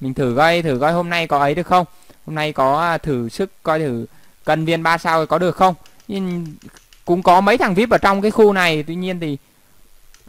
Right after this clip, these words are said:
à, nó gọi đồng bọn qua rồi, nó gọi đồng bọn qua rồi anh em ơi. Tuy nhiên thì mình sẽ cố gắng.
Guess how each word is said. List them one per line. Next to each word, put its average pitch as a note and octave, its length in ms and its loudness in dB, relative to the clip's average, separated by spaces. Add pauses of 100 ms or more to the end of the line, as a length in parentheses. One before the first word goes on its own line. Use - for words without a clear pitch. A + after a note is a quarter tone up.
(120)
à, C#3+ 400 0
nó D3 140 2
gọi F#3 180 6
đồng E3+ 160 2
bọn F3 240 4
qua F#3 80 6
rồi, F3 200 6
nó D3 100 0
gọi F3+ 160 4
đồng D#3 140 -2
bọn D3+ 200 2
qua D#3+ 100 0
rồi F3 120 0
anh D#3+ 120 -2
em F3+ 120 -4
ơi. F3+ 320 4 (280)
Tuy D3+ 100 -8
nhiên F#3+ 200 2
thì F#3 80 0
mình D#3+ 120 0
sẽ G3 120 -2
cố G3 220 6
gắng. G#3 320 2